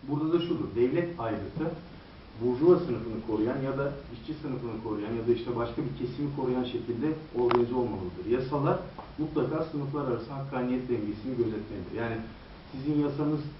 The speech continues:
iş adamını koruyup da işçiyi ezen bir yasa olmamalıdır hukuk sistemimiz ya da bütün devlet mekanizmasının işleyişi. Öyle bir yapı kurabilmelisiniz ki parası çok olan da az olan da eşit şekilde muamele görebilmeli.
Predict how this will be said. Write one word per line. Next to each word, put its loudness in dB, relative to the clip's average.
iş -6
adamını 2
koruyup -2
da 2
işçiyi 0
ezen 4
bir 4
yasa 0
olmamalıdır 0
hukuk -4
sistemimiz -6
ya -4
da -6
bütün -8
devlet -6
mekanizmasının -14
işleyişi. -12
Öyle 6
bir 8
yapı 0
kurabilmelisiniz 0
ki 4
parası 2
çok -2
olan 0
da 2
az 2
olan 0
da 0
eşit -2
şekilde 0
muamele 4
görebilmeli. 2